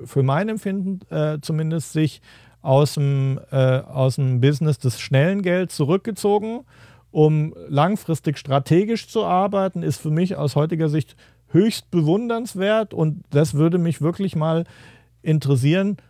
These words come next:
wo kommt das her? Wie wurde, wie war das beeinflusst? Gibt's da ein,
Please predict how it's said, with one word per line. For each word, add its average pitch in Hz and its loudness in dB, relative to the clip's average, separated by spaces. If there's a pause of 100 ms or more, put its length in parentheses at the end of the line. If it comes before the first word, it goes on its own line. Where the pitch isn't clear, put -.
(1080)
wo 139 2
kommt 147 0
das 120 -4
her? 202 0 (300)
Wie 139 4
wurde, 143 0
wie 143 2
war 139 2
das 147 -2
beeinflusst? 175 -4
Gibt's 143 -6
da 135 0
ein, 139 -6